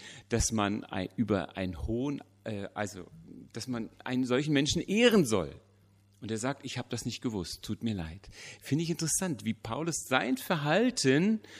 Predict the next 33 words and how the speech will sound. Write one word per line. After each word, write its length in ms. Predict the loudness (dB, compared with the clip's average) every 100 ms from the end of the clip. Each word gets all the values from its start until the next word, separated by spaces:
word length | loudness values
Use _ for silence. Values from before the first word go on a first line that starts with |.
| -18 -16 -8 2
ja 160 | 6
nicht 240 | 6 6 8
rechtfertigt, 1200 | 8 6 -2 0 2 2 4 2 2 -6 -12 -16 -18 -8
sondern 320 | 0 2 2
sich 340 | 0 -4 -6 -4
unter 380 | -2 -2 -2
das 240 | -2 -4 -4
Wort 280 | -4 -4 -4
stellt. 300 | -4 -8 -14 -20 -20 _ _ _ _ _ _ _ _ _ _ _ _ _ _ _
Er 120 | -4 0
nimmt 200 | 0 0
seinen 220 | 0 0
Herrn, 460 | -2 -4 -2 -4
er 100 | -2
nimmt 300 | -2 -2 -4
Gott 200 | -6 -6
selber 380 | -6 -4 -2 -4
zum 220 | -8 -10
Vorbild. 680 | -10 -10 -10 -10 -14 -18 -20 -20 -20 _ _ _ _ _ -12
Was 220 | -8 -4
der 120 | -4
Herr 400 | -4 -2 -2 0
sagt, 680 | 0 -2 -2 -4 -6 -8 -8 -12 _ _ -20 _
das 260 | -6 -6 -6
prägt 480 | -10 -10 -12 -12
und 140 | -12 -12
formt 600 | -6 -2 0 -2 -4 -6
ein 240 | -4 -4
Paulus, 460 | -4 -2 -2 -2 -4
das 180 | -8 -8
formt 300 | -6 -6 -4
ein 160 | -2
Jünger. 400 | 0 0 0 -4